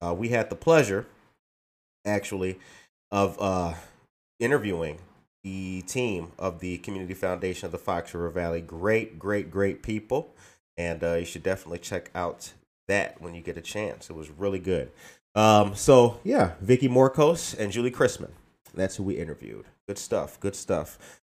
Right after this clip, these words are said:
Aisha Saxon is here. Good morning, Aisha Saxon. And the link to that job is in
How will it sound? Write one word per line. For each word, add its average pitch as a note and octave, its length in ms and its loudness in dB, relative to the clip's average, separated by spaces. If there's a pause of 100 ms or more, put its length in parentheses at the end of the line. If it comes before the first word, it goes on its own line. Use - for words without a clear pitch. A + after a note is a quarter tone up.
Aisha D3 380 8
Saxon E3 540 6
is D3+ 140 0
here. D#3 220 6
Good D3+ 140 4
morning, D3+ 320 8
Aisha C#3 340 2
Saxon. C3+ 400 2
And A#2 160 -2
the A#2+ 60 2
link C#3+ 300 0
to C#3 140 -4
that A#2+ 440 2
job A#2+ 480 0
is G2+ 280 -4
in A#2+ 540 -4